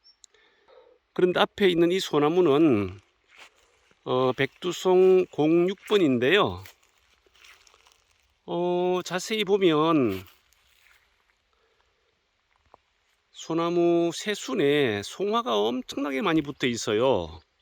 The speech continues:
와, 이 어떡하죠?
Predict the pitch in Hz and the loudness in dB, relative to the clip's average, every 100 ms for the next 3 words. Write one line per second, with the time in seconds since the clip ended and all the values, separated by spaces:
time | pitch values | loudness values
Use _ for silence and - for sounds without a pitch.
0 | _ _ _ _ _ _ _ _ _ _ | _ _ _ _ _ _ _ _ _ _
1 | _ _ _ _ 156 156 139 110 110 151 | _ _ _ _ -2 2 2 0 -4 -4
2 | 143 - 190 190 254 | -4 -4 -4 -4 -6